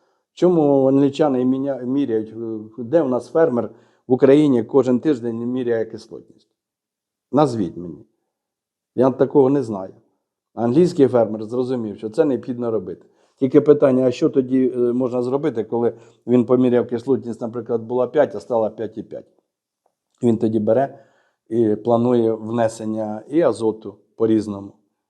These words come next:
і, можливо, стимулятори росту, амінокислоти. Тобто він уже тоді впливає на, через те, через те, що зміна кислотності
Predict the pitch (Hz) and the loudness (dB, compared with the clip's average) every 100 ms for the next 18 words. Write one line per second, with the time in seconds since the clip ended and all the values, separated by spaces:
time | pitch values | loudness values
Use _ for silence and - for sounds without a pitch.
0 | _ - 156 156 139 127 131 117 131 147 | _ -2 2 4 2 0 0 0 2 4
1 | 135 123 123 120 120 120 120 117 117 117 | 4 2 0 -2 -4 -8 -10 -10 -12 -12
2 | 117 113 - 131 135 127 123 120 110 110 | -10 -12 -2 2 2 2 0 -2 -4 -4
3 | 110 101 - 113 131 127 123 123 - 117 | -6 -10 -8 -4 -4 -4 -6 -10 -6 -6
4 | 113 - _ _ _ _ _ _ _ 123 | -6 -12 _ _ _ _ _ _ _ -4
5 | 117 127 120 113 113 113 135 127 117 127 | 2 4 6 4 0 -2 0 -2 -2 -4
6 | 123 117 139 127 110 107 123 123 127 139 | -4 -4 0 0 -2 -6 -2 0 2 2
7 | 113 113 113 113 110 110 104 101 104 - | 0 -2 -6 -6 -6 -8 -10 -12 -10 -10
8 | 120 - 131 135 127 127 131 127 113 135 | -8 -4 -2 0 0 0 -2 -2 -4 -4
9 | 117 110 139 - 208 - 107 107 | -4 -6 -8 -2 -2 -2 -10 -10